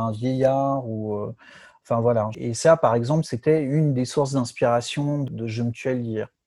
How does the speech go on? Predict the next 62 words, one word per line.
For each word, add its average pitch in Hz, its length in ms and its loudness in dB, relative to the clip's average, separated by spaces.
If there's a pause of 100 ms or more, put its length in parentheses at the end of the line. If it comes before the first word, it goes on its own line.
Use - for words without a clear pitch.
(140)
Donc 127 120 0
ça 113 160 0
peut 135 180 0
venir 135 280 2
de 131 100 4
la 120 140 4
peinture, 127 720 -2
euh, 113 140 0
ça 113 160 -6
peut 117 160 -6
venir 113 320 -2
de 113 120 -4
la, 101 460 -2 (220)
plein 135 100 2
d'autres 139 240 2
choses. 135 300 -4
Je - 40 -8
sais 139 160 -2
que 131 120 0
même 143 340 4
des, 120 400 0 (100)
des 127 100 -4
spectacles 139 500 4
de 123 100 6
danse, 143 500 6
euh, 110 520 2 (260)
j'avais 117 360 0
vu 117 160 0
une, 117 260 2
une 113 260 -4
captation 131 540 0
d'un 117 160 2
spectacle 120 440 0
de 113 100 0
Pina 120 360 0
Bausch 143 480 2
et 107 400 0
ça, 107 300 2
ça 107 160 0
m'avait, 110 400 2
euh, 104 320 -4
pas 113 160 0
mal 113 180 2
marqué 151 500 0
aussi, 127 320 -2
de 113 220 -2
Sidi 120 480 -4
Larbi 117 240 4
Cherkaoui, 135 800 0
ou 117 80 0
bien, 113 180 0
euh, 110 240 -2
maintenant 120 280 0
d'une, 120 200 2
d'une 120 220 0
compagnie 139 500 6
que 131 60 2
j'aime 113 240 2
beaucoup, 139 580 2
euh, 113 100 4
Peeping 123 460 -2
Tom, 143 520 4